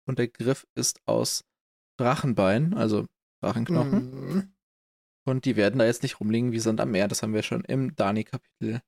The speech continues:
Speaker 1: glaub ich, länger besprochen.
Speaker 2: Ja, einmal das mit dem Drachenbein, wobei das Drachenbein würde ich jetzt gar nicht als das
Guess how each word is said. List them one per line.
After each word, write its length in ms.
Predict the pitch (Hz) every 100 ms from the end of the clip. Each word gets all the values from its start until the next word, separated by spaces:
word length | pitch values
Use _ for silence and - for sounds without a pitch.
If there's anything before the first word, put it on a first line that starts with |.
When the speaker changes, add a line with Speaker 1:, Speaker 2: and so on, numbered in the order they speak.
| _ _ _ _ _ _
Speaker 1:
glaub 220 | - 113
ich, 340 | 110 110 - - -
länger 420 | 104 107 110 110
besprochen. 680 | 104 - - _ 95 - 98 _ _ _ _ _ _ _ -
Speaker 2:
Ja, 100 | 147
einmal 220 | 151 156
das 140 | 160 -
mit 100 | -
dem 100 | 143
Drachenbein, 800 | 139 143 190 175 175 180 185 165
wobei 380 | 147 151 151
das 400 | 151 147 - - _
Drachenbein 880 | 143 147 - 175 - 156 160 165 151
würde 140 | 151
ich 100 | -
jetzt 280 | 156 - -
gar 180 | 131 139
nicht 240 | 156 -
als 300 | 131 131 -
das 420 | 135 127 - -